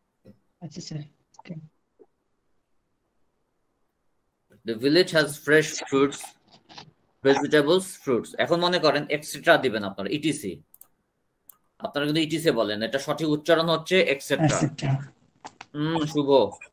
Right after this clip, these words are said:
Speaker 2: এখন মনে করেন যে আপনারা যদি ইটিসি দেন, আহ, আইএলটিএস রাইটিং এ তো, আহ,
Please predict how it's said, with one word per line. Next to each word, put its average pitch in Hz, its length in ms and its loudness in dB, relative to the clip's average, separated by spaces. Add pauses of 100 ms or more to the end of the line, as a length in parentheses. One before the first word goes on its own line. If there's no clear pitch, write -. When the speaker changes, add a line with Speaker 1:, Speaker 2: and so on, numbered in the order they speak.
(3500)
Speaker 2:
এখন 151 220 -6
মনে 170 200 0
করেন 151 400 4
যে 135 220 4
আপনারা 156 380 2
যদি 160 380 -4
ইটিসি 175 360 2
দেন, 131 220 4
আহ, 127 120 -10
আইএলটিএস 143 720 2
রাইটিং 147 360 2
এ 139 240 0
তো, 139 200 4
আহ, 123 440 2